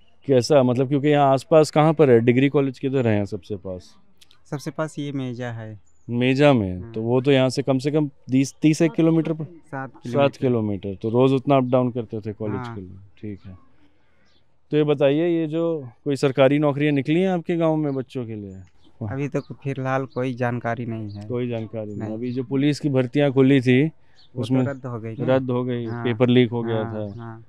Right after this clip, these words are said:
Speaker 1: तो ये बताओ फिर, इस तरह से जो आप सोच रहे हो कि नौकरियाँ चाहिए, मिल नहीं रही हैं बच्चों को,
Speaker 2: हम्म।
Speaker 1: सरकार उस तरह से काम कर पाई है दस सालों में, जो खासकर कि वो प्रधानमंत्री जी, मोदी जी ने कहा था कि हम हर साल दो करोड़ नौकरियां देंगे?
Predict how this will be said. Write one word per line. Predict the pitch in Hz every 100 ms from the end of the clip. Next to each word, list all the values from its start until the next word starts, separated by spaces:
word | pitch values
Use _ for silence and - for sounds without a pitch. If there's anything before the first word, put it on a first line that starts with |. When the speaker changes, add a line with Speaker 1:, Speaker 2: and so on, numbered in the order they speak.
| -
Speaker 1:
तो | 143
ये | 143
बताओ | 123 110 117
फिर, | 113 127 120 - - -
इस | 107 -
तरह | 120
से | 113 120
जो | 117
आप | 113
सोच | - 120 110
रहे | 113
हो | 110 110
कि | 110
नौकरियाँ | 107 104 110 110 107
चाहिए, | 107 104 101 104 104 104 101 - 95
मिल | 107 110
नहीं | 107 104
रही | 101 101
हैं | 98 101
बच्चों | 92 - 95
को, | 101 101
Speaker 2:
हम्म। | - 113 110 107 104 - - - - - -
Speaker 1:
सरकार | 120 110 135 135 -
उस | 143 -
तरह | 131
से | 127 135
काम | 135 131 131
कर | 139
पाई | 139 135 117
है | 104
दस | 95 101
सालों | - 101 92 92
में, | 95
जो | 98 98
खासकर | 110 107 - 117
कि | 98 113
वो | 107 104 104
प्रधानमंत्री | 107 104 110 110 101 107
जी, | 101
मोदी | 107 104 107
जी | 104 107
ने | 104
कहा | 107 104
था | 110
कि | 98
हम | 107 98
हर | 110
साल | - 110
दो | 95 107
करोड़ | 101 107 107
नौकरियां | 107 98 - 107 101
देंगे? | 101 101 95 92